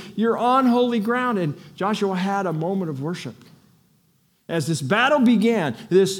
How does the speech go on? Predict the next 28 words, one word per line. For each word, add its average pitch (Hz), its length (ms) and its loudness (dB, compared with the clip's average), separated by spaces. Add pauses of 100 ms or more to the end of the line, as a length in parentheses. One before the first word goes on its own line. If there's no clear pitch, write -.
(140)
this - 380 -2
challenge 247 640 2
of 214 100 4
Jericho, 208 600 2
this, 165 200 0 (220)
this - 200 -4
fortress 262 600 0
and 202 120 2
stronghold 226 760 2
that 185 100 2
he 220 140 4
had 226 280 2
to 196 80 2
take 240 300 0
an 233 80 4
army 240 400 4 (300)
to, 190 180 4
to 196 180 -2
defeat, 202 680 0 (340)
as 160 140 -2
it 190 60 4
began, 190 420 0
he 214 440 2 (100)
worshiped. 196 720 0 (260)
He 185 160 2
began 214 680 2
in 202 240 2
worship. 220 460 0